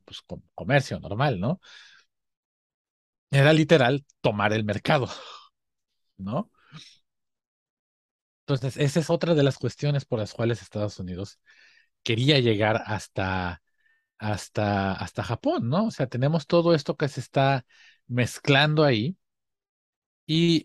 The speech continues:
en ese momento también, eh, eh, bueno, ya después de que, eh, Polk, pues,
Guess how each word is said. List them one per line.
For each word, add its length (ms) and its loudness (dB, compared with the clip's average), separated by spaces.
en 100 2
ese 200 0
momento 420 0
también, 560 -4
eh, 800 0
eh, 500 -6
bueno, 280 -2
ya 140 2
después 280 2
de 100 0
que, 480 0
eh, 1700 -10
Polk, 480 2
pues, 480 -10